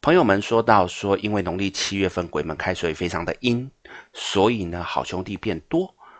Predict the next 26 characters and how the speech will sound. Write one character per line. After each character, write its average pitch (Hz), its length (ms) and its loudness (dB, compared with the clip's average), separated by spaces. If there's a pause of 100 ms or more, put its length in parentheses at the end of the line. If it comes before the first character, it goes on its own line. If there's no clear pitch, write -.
(140)
那 117 200 6
我 85 140 0
会 95 240 0
反 - 300 -4
过 107 180 -6
头 80 240 -6
来， 82 280 0 (260)
来 80 180 0
思 - 320 -4
考 80 200 2
一 82 40 -6
件 95 180 -4
事 92 140 -6
情 82 100 -4
是， 85 200 -6
农 80 200 -4
历 131 140 0
七 - 260 -2
月 107 100 4
份， 90 220 2 (300)
它 107 140 4
正 113 140 4
是 107 180 0
我 80 120 0
们 76 160 -6
最 104 220 -2